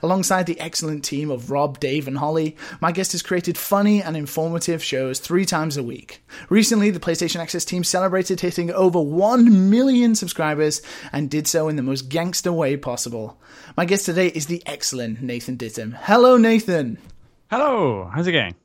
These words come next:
Speaker 1: Not too bad. How are you doing?
Speaker 2: I'm all right, man. Yeah, I'm not so bad at all. Um, I'm fresh from Uncharted four.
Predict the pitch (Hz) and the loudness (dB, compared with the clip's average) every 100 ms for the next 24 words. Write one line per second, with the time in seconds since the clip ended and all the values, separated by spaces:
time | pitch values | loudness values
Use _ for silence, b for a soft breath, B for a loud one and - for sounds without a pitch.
0 | _ - 180 185 202 170 123 131 185 220 | _ -4 -2 0 2 2 2 4 6 8
1 | 196 143 117 107 - b b b b b | 6 2 -4 -8 -14 b b b b b
2 | b - 208 233 226 226 151 113 151 185 | b -2 2 4 4 4 2 0 -2 -2
3 | 185 160 95 131 160 151 160 160 147 139 | 0 0 0 -2 -6 -8 -6 -4 -4 -4
4 | 135 107 98 123 123 120 117 117 104 - | -6 -6 -6 -4 -2 -2 -2 -4 -8 -14
5 | _ - 123 120 120 117 123 139 131 - | _ -4 -2 0 -2 -6 -8 -14 -16 -4
6 | 175 165 - 135 120 135 113 120 147 151 | 0 0 -2 -4 -2 0 -2 -2 -2 2
7 | 147 147 | 4 2